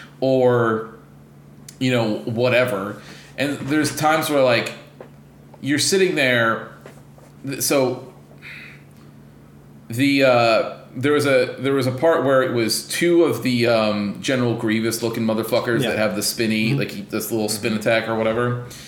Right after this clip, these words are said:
Speaker 1: And then behind them was two droidicas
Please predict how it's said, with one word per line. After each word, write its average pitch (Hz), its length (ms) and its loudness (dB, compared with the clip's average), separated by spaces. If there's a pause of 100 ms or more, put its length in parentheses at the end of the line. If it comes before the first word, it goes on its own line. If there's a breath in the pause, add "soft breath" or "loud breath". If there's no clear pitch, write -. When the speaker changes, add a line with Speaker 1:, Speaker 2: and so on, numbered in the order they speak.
(1000 loud breath)
Speaker 1:
And 147 160 0
then 147 140 0
behind 165 500 2
them 135 420 2
was 131 340 0
two 147 420 4
droidicas 120 1120 0